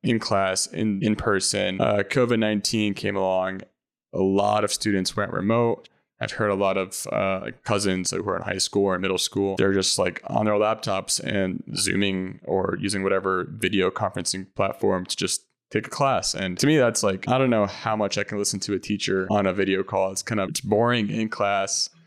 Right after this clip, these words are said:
I'm sure it's boring on a laptop. And kids are smart. They know how to get around technology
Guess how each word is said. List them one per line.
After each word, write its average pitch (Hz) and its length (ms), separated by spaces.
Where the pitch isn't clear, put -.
I'm 113 80
sure 110 260
it's 104 100
boring 117 360
on 107 100
a 107 60
laptop. 98 680
And 98 520
kids - 200
are 139 60
smart. 131 320
They 95 80
know 101 140
how 110 180
to 101 100
get 98 160
around 95 560
technology 95 720